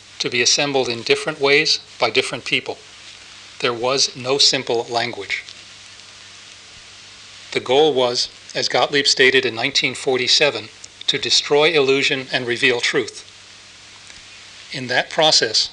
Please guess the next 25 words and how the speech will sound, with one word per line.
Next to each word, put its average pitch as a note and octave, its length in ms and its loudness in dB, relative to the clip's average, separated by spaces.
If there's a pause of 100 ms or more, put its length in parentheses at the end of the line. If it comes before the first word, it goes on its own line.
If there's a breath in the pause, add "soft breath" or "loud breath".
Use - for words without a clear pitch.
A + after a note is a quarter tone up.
was B2 140 0
a B2 80 0
return C3+ 360 0
of B2+ 120 -2 (100)
hope, B2+ 220 2 (1500)
but B2 120 0
in A#2+ 100 -4
the A#2+ 60 -8
form D3+ 340 0
of C3 140 -4
trusting C#3 480 0 (180)
only D#3+ 320 2
a D3 60 6
shared D3+ 440 4
view C3 340 0 (140)
of A#2+ 120 -10
the A#2 80 -10
complex C3+ 720 -2 (180)
and A#2+ 100 -8
sometimes C#3 560 -2
dangerous C3+ 560 -2
nature C3 380 -2 (180)
of A#2+ 100 -8
each B2+ 200 -2
individual. A#2+ 560 -6